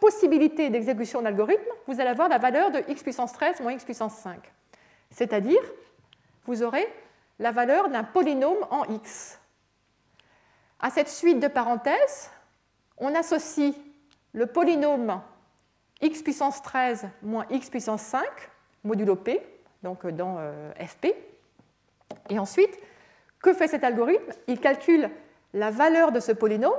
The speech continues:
x puissance treize moins x puissance cinq, q de x égale x puissance treize moins x puissance cinq, et il regarde si elle est égale à zéro, pour un x aléatoire entre zéro et p moins un.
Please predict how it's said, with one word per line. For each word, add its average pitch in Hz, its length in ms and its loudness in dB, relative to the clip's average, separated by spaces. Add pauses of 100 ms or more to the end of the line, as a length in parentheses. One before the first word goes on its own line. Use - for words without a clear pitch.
(420)
x 262 160 -6
puissance 220 340 -6
treize 226 340 0
moins 190 120 -4
x 185 100 -8
puissance 190 300 -10
cinq, - 440 -10 (380)
q 277 140 0
de 240 100 -2
x 254 280 -2
égale 185 320 -2
x - 140 -10
puissance 202 280 -10
treize 202 260 -6
moins 175 100 -8
x 170 100 -14
puissance 175 280 -12
cinq, - 440 -8
et 240 80 0
il 233 80 0
regarde 254 400 2 (760)
si - 160 -2
elle 220 100 4
est 214 140 0
égale 262 200 0
à 220 80 0
zéro, 160 260 -4 (1200)
pour 302 220 2
un 254 120 0
x - 500 0
aléatoire 269 580 2
entre 220 220 -4
zéro 233 240 0
et 226 40 2
p 226 120 -4
moins 175 240 -6
un. - 120 -18